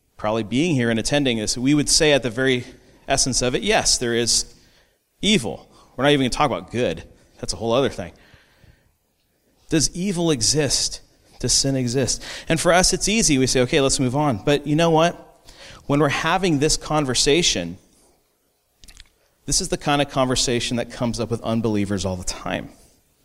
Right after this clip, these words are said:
And so we can be settled in our own minds, but are we able to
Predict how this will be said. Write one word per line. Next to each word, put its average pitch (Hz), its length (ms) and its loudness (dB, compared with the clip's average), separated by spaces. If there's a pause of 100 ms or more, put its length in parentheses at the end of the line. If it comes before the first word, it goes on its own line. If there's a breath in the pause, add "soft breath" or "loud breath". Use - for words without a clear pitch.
(720 loud breath)
And 123 80 0
so 135 120 2
we 175 120 4
can - 140 -2
be 147 60 4
settled 143 400 4
in 120 100 2
our 107 120 2
own 151 160 2
minds, 101 260 0
but - 200 -10
are 139 240 0
we 156 260 0
able 120 580 -2 (1400 soft breath)
to - 200 -4